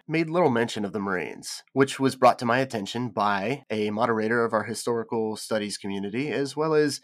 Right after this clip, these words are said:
a retired Marine Corps artillery officer who I will refer to as Ultima. So here we go. Ultima, this one is for you, and for all the Marines out there serving and who have served,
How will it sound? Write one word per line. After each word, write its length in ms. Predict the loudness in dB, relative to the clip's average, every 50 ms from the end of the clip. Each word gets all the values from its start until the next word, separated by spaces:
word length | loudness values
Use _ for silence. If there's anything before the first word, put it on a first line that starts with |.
| _ -2
a 60 | 0
retired 400 | 0 2 4 4 4 4 4 2
Marine 300 | 0 -2 0 -2 -2 -2
Corps 220 | 0 0 0 0
artillery 420 | 0 -4 -6 -4 -4 -2 0 0 0
officer 420 | -2 -2 -4 -6 -4 -4 -2 -2
who 180 | 0 0 0 2
I 100 | 2 2
will 140 | 0 0 -2
refer 280 | -4 -6 -6 -6 -6 -6
to 180 | -6 -8 -8
as 120 | -8 -8 -8
Ultima. 440 | -8 -8 -8 -8 -10 -10 -10 -12 -14 _ -8
So 140 | -4 -2 -2
here 120 | 2 2
we 80 | 2 2
go. 180 | 2 0 0 0
Ultima, 320 | -2 -2 -2 0 0 2
this 200 | 2 2 2 2
one 140 | 0 0 0
is 140 | 0 0 -2
for 160 | -4 -6 -6
you, 320 | -6 -6 -8 -8 -8 -10 -10 _ -6
and 140 | -6 -4 -2
for 120 | 0 0
all 100 | 0 0
the 60 | -2
Marines 380 | -4 -6 -4 -2 -2 -4 -4 -4
out 200 | -6 -6 -6 -4
there 180 | -4 -4 -4 -4
serving 520 | -4 -2 2 2 2 2 0 -4 -6 -8 _
and 140 | -6 -6 -4
who 140 | -4 -4 -4
have 200 | -2 -2 -4 -4
served, 400 | -4 -4 -4 -4 -4 -6 -10